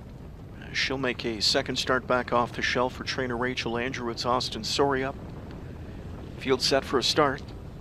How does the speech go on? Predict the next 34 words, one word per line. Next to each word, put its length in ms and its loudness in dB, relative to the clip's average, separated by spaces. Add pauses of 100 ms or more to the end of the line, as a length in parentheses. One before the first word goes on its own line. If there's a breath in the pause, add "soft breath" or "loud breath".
(1300)
Off 280 10
and 120 0
pacing 440 2
in 80 0
a 40 -4
good 160 2
beginning. 360 0
Amasa 460 2
Arian 320 0
left 240 4
out, 180 6
so 200 4
to 80 -10
Catch 340 2
an 100 2
Ace. 240 0
Greystone, 560 2
Natalie 360 2
O 120 8
powering 400 2
up 80 2
three 240 -2
deep 220 -2
as 100 0
they 100 -2
move 200 0
in 100 0
front 220 4
of 60 2
us 100 0
for 100 -2
the 80 0
first 320 0
time. 300 2